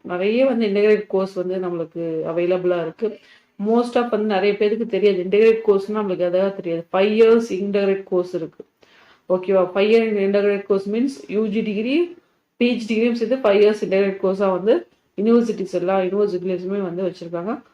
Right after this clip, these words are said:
Most of colleges கிடையாது, யூனிவர்சிட்டிஸ் வந்து இது கிடையாது. So, so யூனிவர்சிட்டில வந்து இது இருக்கு. So, அதனால வந்து இந்த பிஎட் வந்து வரும் கல்வியாண்டு, அந்த ஆண்டு, அதாவது ரெண்டாயிரத்தி இருபது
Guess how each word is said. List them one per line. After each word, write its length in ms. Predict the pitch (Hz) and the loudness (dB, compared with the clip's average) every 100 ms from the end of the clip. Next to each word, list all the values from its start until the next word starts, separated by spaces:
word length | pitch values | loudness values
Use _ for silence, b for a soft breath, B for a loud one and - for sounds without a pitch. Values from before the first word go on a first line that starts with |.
| b - | b -8
Most 200 | 196 214 | -6 -2
of 100 | 214 214 | -4 0
colleges 500 | 202 208 220 202 - | 2 2 2 0 0
கிடையாது, 260 | 180 208 | 0 2
யூனிவர்சிட்டிஸ் 560 | 233 233 233 220 170 180 | 2 2 0 -2 -4 -4
வந்து 200 | 180 190 | -4 -4
இது 120 | 185 | -4
கிடையாது. 380 | 175 165 160 - | -4 -4 -6 -8
So, 320 | - 190 180 185 B B B | -8 -6 -6 -10 B B B
so 180 | - 214 | 2 4
யூனிவர்சிட்டில 380 | 226 247 233 | 4 0 0
வந்து 280 | 202 185 208 | -2 0 0
இது 100 | 202 | 0
இருக்கு. 320 | 175 - - - - B B | -2 -4 -10 -12 -20 B B
So, 200 | - 214 | 0 2
அதனால 240 | 208 240 | 4 2
வந்து 360 | 233 214 285 285 | 2 2 2 2
இந்த 220 | 202 196 | 0 0
பிஎட் 380 | 185 214 240 240 | 0 0 2 2
வந்து 420 | 190 208 285 311 - B - | 2 0 0 -2 -8 B -2
வரும் 320 | 180 220 240 | 0 2 2
கல்வியாண்டு, 460 | 202 208 214 196 | 2 4 2 2
அந்த 320 | 185 175 170 - _ - | -2 -4 -6 -6 _ -10
ஆண்டு, 300 | 175 180 - | -6 -4 2
அதாவது 380 | 180 214 262 294 | 4 4 2 -2
ரெண்டாயிரத்தி 480 | 196 196 226 233 202 | -2 2 2 0 -2
இருபது 520 | 196 220 214 330 | 4 6 6 2